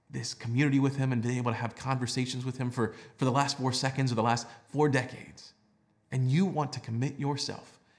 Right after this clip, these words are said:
to building your life on the most sturdy foundation possible, then what I'd like you for, to do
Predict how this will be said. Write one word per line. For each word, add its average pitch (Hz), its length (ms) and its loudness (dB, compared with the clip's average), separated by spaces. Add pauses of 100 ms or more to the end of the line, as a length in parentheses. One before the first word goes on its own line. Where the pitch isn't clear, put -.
(120)
to 131 100 -4
building 139 600 0
your 139 300 4
life - 440 -10 (760)
on 131 120 -2
the 120 60 0
most 117 340 -4 (180)
sturdy 160 580 -2 (580)
foundation 139 540 2
possible, 110 500 -10 (840)
then 123 140 0
what 120 100 4
I'd 117 140 2
like 131 180 -2
you 135 100 -4
for, 123 140 -4
to - 220 -6
do 110 260 -2